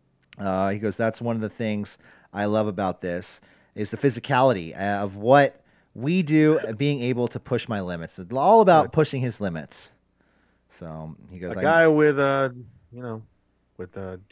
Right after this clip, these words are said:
Speaker 2: history of concussions, wanting to push his limits. Got it.
Speaker 1: There you go.
Speaker 2: I'm all for it, man. No, I don't. No, I'm not. Stay
Speaker 1: Uh,
Speaker 2: safe. <laughs>
Speaker 1: Adam Cole saying the decision was fairly
Speaker 2: Work
Speaker 1: e-,
Speaker 2: smarter,
Speaker 1: easy one.
Speaker 2: not harder, Brian. Go on.
Speaker 1: Um,
Speaker 2: Sorry.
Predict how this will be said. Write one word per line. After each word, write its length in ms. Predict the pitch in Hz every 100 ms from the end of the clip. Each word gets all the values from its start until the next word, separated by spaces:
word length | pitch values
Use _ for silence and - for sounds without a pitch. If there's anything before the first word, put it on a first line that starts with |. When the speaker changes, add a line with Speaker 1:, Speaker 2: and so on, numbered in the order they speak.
| -
Speaker 2:
history 300 | 127 - 139
of 60 | 127
concussions, 600 | 127 143 135 - 101 -
wanting 260 | 98 107
to 80 | 107
push 200 | - 113
his 140 | 117
limits. 380 | 110 95 90 _ _ _
Got 260 | 78 107 104
it. 120 | - _
Speaker 1:
There 140 | 107 120
you 120 | 69
go. 100 | 64
Speaker 2:
I'm 200 | 98 131
all 180 | 147 139
for 340 | - 120 107
it, 120 | 92 87
man. 240 | 92 95 _ _ _ _ _ _
No, 200 | 113 98
I 60 | 87
don't. 220 | 82 82 -
No, 120 | 98
I'm 80 | 82
not. 180 | 85 - _ -
Stay 220 | 175 143
Speaker 1:
Uh, 460 | 117 165 156 151 -
Speaker 2:
safe. 80 | - _ -
<laughs> 600 | - _ - - - -
Speaker 1:
Adam 300 | 123 139 127
Cole 400 | 135 131 131 131
saying 480 | - 127 123 123 117
the 80 |
decision 400 | 110 - 117 113
was 120 | 110 -
fairly 280 | 117 110
Speaker 2:
Work 80 | 220
Speaker 1:
e-, 40 | 101
Speaker 2:
smarter, 500 | 104 185 185 160 123
Speaker 1:
easy 60 |
one. 60 | 127
Speaker 2:
not 200 | 135 123
harder, 460 | 120 113 107 101
Brian. 420 | 92 98 95 98 98 _ _ _ _ _
Go 140 | - 101
on. 140 | 104
Speaker 1:
Um, 180 | 73 78
Speaker 2:
Sorry. 260 | 90 90